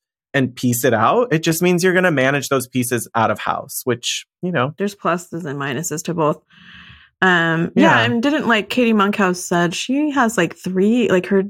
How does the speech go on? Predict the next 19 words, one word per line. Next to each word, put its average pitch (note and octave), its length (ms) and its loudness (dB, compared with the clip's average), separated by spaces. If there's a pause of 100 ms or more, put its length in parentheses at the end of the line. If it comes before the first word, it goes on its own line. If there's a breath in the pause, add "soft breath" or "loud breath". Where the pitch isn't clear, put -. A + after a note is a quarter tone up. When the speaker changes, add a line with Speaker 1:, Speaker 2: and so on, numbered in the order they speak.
(280)
Speaker 2:
ideal G3 320 4
is, F#3 100 -4
like, E3 160 -2
three F#3 680 2
at F#2 100 2
a A2+ 100 2
time, C3+ 380 -2
right? A#3 380 2
Or E3 140 2
quarterly G3+ 560 0
or B3+ 80 0
something? B3+ 520 -4 (1200)
Speaker 1:
Yeah, G#2+ 160 4
like, F#2+ 140 0
three G#2 200 2
a F#2+ 60 0
quarter, - 380 -2
I - 100 -6
think. - 360 -8